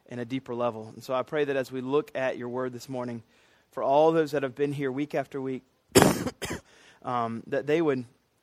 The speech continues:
consider those things, God, and not just kind of check out because they've heard that Jesus is coming back and they need to be ready, um, that they would really think about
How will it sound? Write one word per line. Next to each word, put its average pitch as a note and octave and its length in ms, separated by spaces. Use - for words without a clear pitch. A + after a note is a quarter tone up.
consider E3 480
those D3 260
things, C3+ 340
God, B2 340
and A2+ 160
not C3+ 180
just B2+ 180
kind B2 240
of A2+ 160
check D3+ 300
out C3+ 240
because C3+ 260
they've B2+ 260
heard C3 520
that A#2 120
Jesus C3+ 380
is D3+ 140
coming C3+ 300
back B2 300
and B2 80
they A#2+ 60
need B2+ 160
to B2+ 60
be A#2+ 100
ready, A#2+ 340
um, A#2 400
that C3 140
they C#3 60
would C3+ 120
really C#3 220
think D3 180
about B2 380